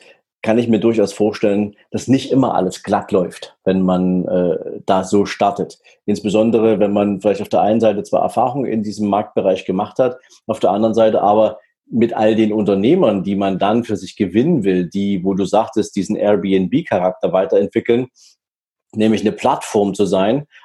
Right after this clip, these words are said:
auf der sich dann andere sozusagen andocken können. Und ihr seid, wenn man so will, ja mehr in der,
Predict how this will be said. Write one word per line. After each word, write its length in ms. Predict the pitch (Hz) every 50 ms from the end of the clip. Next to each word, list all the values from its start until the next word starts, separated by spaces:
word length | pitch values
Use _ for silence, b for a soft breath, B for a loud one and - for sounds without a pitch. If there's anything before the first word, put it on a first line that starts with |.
| B
auf 160 | B 107 - -
der 180 | - 107 -
sich 260 | - - 120 135 131
dann 200 | - 131 113 107
andere 480 | - 104 107 123 135 135 127 120 123 117
sozusagen 600 | 104 117 113 - - 104 95 110 104 104 95 104
andocken 640 | - - 110 113 135 135 113 110 95 - - 101 95
können. 300 | - 104 104 120 135 120
Und 220 | 95 104 98 90
ihr 180 | 104 110 117 113
seid, 400 | - 110 104 104 104 104 - - b b b b b -
wenn 80 | 101
man 160 | 110 113 107 92
so 120 | 104 92
will, 160 | 92 113 107
ja 120 | 113 107 101
mehr 240 | 98 101 110 113
in 100 | 113 107
der, 300 | 101 104 104 101 98 -